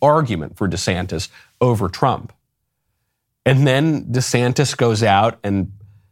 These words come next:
makes one of these kind of cringeworthy commercials that undercuts that whole argument.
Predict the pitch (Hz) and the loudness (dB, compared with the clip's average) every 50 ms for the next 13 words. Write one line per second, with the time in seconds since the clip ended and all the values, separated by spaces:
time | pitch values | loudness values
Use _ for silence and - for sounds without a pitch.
0 | _ _ _ _ - 107 113 117 113 - - - 135 117 113 104 104 113 107 101 | _ _ _ _ -2 0 0 0 0 -2 -2 -2 0 0 0 0 0 0 -2 -2
1 | - - 120 113 104 92 82 - - - - 110 107 113 110 - - 107 107 107 | -2 -2 -2 -2 -2 -2 -4 -6 -8 -6 -4 -2 0 -2 -2 -2 -2 -2 0 0
2 | 104 113 107 104 - 101 87 87 90 98 - - 156 160 165 170 - - - _ | 0 0 -2 -2 -2 -2 -2 0 -2 -2 0 0 0 0 -2 -4 -6 -10 -12 _
3 | _ _ _ _ _ _ _ _ _ _ _ _ _ _ - 117 - - 143 143 | _ _ _ _ _ _ _ _ _ _ _ _ _ _ -2 -2 0 0 0 2
4 | 135 139 143 139 - 143 120 - - 120 104 98 123 117 107 92 78 82 92 104 | 2 2 0 0 0 -2 -2 0 0 -2 0 0 0 0 0 0 0 0 0 0
5 | 131 143 151 170 - - | 0 0 0 -2 -2 -4